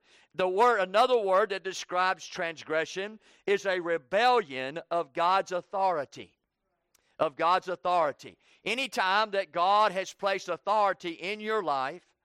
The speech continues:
it, it, whether it's a, a re-, marriage relationship, or whether it's a church relationship, or whether it's a work relationship, or whether it's a government relationship, uh, like a police officer or,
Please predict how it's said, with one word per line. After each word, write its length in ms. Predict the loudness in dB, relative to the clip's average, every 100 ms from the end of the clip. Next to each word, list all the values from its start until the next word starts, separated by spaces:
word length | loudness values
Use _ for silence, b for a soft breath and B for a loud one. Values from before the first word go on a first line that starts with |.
| b b b b
it, 180 | -4 -2
it, 300 | -2 -4 -2
whether 380 | 0 0 -2
it's 300 | -4 -6 -6 -2
a, 440 | 0 0 -2 -6 b b -6
a 120 | -4
re-, 140 | -6 -4
marriage 420 | 0 0 0 -2
relationship, 920 | -2 -2 -2 -6 -10 -10 -6 0 -2 -2 -4
or 160 | -2
whether 380 | -2 -2 -2 -4
it's 260 | -6 -6 -4
a 220 | -4 -4
church 480 | -8 -4 -2 -4 -8
relationship, 840 | -6 -2 -4 -6 -10 -8 -4 -4 -6 b b
or 160 | -4 -2
whether 280 | -2 -2
it's 160 | -6 -6
a 60 | -8
work 480 | -6 -2 0 -2 -6
relationship, 1000 | -4 -2 -4 -6 -12 -10 -8 -4 -4 -6 b b
or 180 | -2 0
whether 340 | 2 0 0 -4
it's 320 | -6 -6 -6
a 100 | -8
government 580 | _ -2 -2 -2 -6 -2
relationship, 920 | -2 0 -2 -10 -10 -6 -4 -4 -6 b b -2
uh, 240 | 0 2
like 260 | 0 -2 -4
a 60 |
police 380 | -10 -6 -6 -2
officer 720 | -4 -4 -8 -6 -2 -2 0
or, 200 | -2